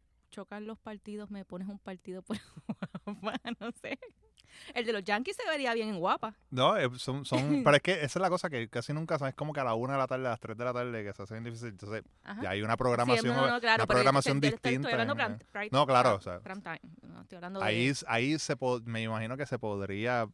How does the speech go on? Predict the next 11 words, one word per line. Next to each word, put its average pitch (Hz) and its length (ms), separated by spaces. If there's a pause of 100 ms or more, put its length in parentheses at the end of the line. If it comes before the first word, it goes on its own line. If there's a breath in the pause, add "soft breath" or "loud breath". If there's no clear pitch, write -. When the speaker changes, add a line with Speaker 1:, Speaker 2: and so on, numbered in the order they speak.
(100)
Speaker 2:
eh, 107 220
mencionar 101 640
algo, 104 400 (460)
pero 98 440
como 98 200
estos 113 160
juegos 131 240
usualmente 127 340
son 135 140
tempranos 131 800
y 98 500